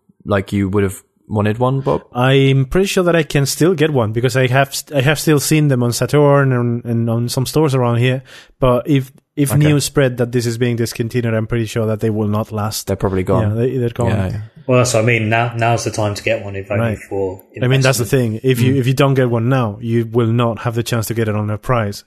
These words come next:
Speaker 2: and it's probably gonna be, like, three times more expensive. So,
Speaker 1: Yeah.
Speaker 2: resellers, beware.
Speaker 1: Yeah. Um, did Earl get one?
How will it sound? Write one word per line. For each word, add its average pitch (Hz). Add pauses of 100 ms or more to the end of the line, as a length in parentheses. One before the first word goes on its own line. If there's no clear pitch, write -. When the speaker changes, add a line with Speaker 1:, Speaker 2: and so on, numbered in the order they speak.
Speaker 2:
and 110
it's 107
probably 117
gonna 110
be, 113
like, 107
three 127
times 110
more 110
expensive. 107 (1300)
So, 107
Speaker 1:
Yeah. 95 (680)
Speaker 2:
resellers, 120
beware. 110 (1400)
Speaker 1:
Yeah. 104 (320)
Um, 113 (260)
did 120
Earl 139
get 156
one? 165